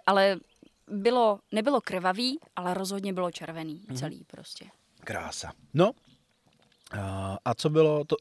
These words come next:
Speaker 2: chutnalo teda, když si při-, přidávali?
Speaker 1: Víš co, já jsem tam měla tři chlapy a jednu ženskou, že jo,
Speaker 2: Mhm.
Speaker 1: takže,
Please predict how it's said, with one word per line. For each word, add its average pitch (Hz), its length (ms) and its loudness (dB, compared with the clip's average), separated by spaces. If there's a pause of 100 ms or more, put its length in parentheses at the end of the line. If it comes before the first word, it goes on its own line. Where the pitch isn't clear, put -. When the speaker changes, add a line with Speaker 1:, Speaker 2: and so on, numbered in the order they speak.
(140)
Speaker 2:
chutnalo 180 380 0
teda, 185 160 0
když 175 140 -2
si 180 100 -6
při-, 165 300 -6
přidávali? 151 600 0 (280)
Speaker 1:
Víš 202 100 -4
co, - 80 0
já 220 100 6
jsem 214 140 -2
tam 214 100 0
měla 202 160 0
tři 208 160 -6
chlapy 202 680 -2
a 196 80 -6
jednu 190 220 -4
ženskou, 196 440 -6
že 151 120 -10
jo, 147 60 -8
Speaker 2:
Mhm. 110 80 -8
Speaker 1:
takže, 156 300 -6